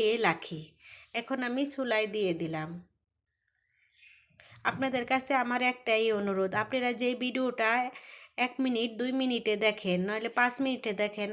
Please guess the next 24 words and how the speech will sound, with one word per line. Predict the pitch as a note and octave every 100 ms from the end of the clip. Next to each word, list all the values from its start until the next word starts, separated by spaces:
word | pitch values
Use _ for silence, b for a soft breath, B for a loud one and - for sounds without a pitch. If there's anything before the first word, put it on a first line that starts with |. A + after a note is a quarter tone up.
| -
আমার | A3+ A#3+
ওই | A#3 A#3+
ভিডিওটা | B3 B3+ A#3 A#3+ B3 A#3+
করতে | A#3+ - B3
আমার | A#3 A3+ A#3+ A#3
এক | A#3+ A#3+
থেকে | C4 B3+ C4
দুই | A#3+ A#3+
ঘন্টা, | A3 G#3+ B3+
তিন | C4 C4 A#3
ঘন্টা | G3 G3 G#3+
সময় | B3 A3+ A#3
লাগে। | A3+ F3+ E3 D#3+ D#3+ B B B B
আপনারা | A#3+ B3 B3 B3+ B3+
প্লিজ | B3+ B3 B3+ B3+ -
এই | B3
ভিডিওটা | A#3 B3 B3 A#3 A#3+
দেখে | A#3 B3+ B3+ A#3 A#3 C4+ C#4+ B B B
একটা | B3+ B3+ C4+ C4
কমেন্ট | B3+ A3+ G3+ G3
করবেন, | F#3+ E3+ D#3+ E3 D#3+ D#3+ - B B B -
সাবস্ক্রাইব | - B3 B3 B3+ A#3+ A#3+
করতে | B3+ B3+ C4
ভুলবেন | A3+ A3+ A3+ C4+